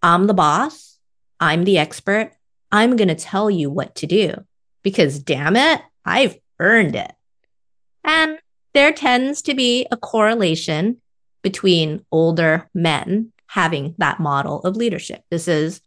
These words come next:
simply, I think, like, a pretty accurate state of the power dynamics in, in the world and, and in the corporate world.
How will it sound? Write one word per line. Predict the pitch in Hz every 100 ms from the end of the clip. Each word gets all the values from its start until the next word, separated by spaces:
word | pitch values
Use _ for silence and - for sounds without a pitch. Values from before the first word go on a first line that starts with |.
| _
simply, | - - 220 214 208 202 190 202 _ _ _ -
I |
think, | 196 190 190
like, | 165
a | 202
pretty | 247 233 -
accurate | - 180 196 180 156
state | - - - 170 196 170 -
of | 151 139 143 170 _ _ _ -
the | 190
power | - 165 170
dynamics | 165 147 139 123 131 - -
in, | 143 139
in | 151 156
the |
world | 165 147 139 143 160
and, | 143
and | 147 156
in | 156
the | 165
corporate | - 165 165 156 -
world. | - - -